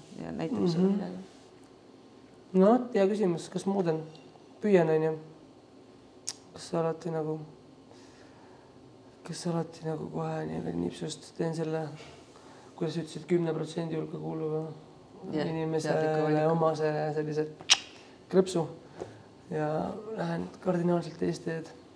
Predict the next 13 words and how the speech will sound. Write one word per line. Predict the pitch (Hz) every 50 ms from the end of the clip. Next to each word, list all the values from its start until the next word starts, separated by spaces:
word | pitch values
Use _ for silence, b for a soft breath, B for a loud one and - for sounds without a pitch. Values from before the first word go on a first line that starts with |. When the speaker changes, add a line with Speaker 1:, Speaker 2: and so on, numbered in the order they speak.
| - - -
Speaker 1:
Jaa. | 185 175 175 170 170 170 170 175 190 185 - - B B B B B B B B B B B B B B B -
Speaker 2:
Aga | 165 170 165 180
need | 190 208 220
on | 214 190
need | 175
hetked, | 180 214 233 226 - 160 151
kus | 160 156 143
sa | - 156
võib-olla | 151 147 147 151 151 151
tajud, | 151 160 165 156 151
et | 151 147 147
kui, | - 151 151 151 151 151 151 151
kui, | 151 156 151 151